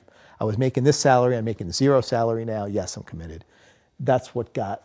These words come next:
a lot of people over the hump. So I would say if you're raising money from angel investors, it doesn't need, you don't need to have a network, 'cause I knew nobody. It was just my boss, and he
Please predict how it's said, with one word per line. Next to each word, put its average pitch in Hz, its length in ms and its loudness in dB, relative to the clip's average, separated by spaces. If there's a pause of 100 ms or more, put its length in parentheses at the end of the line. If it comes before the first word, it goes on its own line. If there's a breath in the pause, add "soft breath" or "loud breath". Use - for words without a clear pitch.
a - 20 -10
lot 95 220 -6
of - 40 -14
people 92 300 -10
over 92 220 -12
the 90 60 -12
hump. 101 200 -8
So 135 140 0
I 117 80 2
would 170 240 6
say 143 260 6
if 120 140 -2
you're 147 120 2
raising 135 360 2
money 131 400 -2 (120)
from 113 160 -10
angel 143 280 0
investors, 110 440 -2
it 110 200 -6
doesn't 143 320 4
need, 143 260 2 (240 loud breath)
you 123 80 -4
don't 143 160 4
need 151 140 0
to 165 60 4
have 147 100 6
a - 20 2
network, 123 540 -2
'cause 107 160 -2
I 120 100 2
knew 127 180 0
nobody. 120 640 0 (280 soft breath)
It - 40 -8
was 113 140 -2
just - 220 0
my 127 140 6
boss, 113 500 2
and 104 100 -2
he 127 160 -8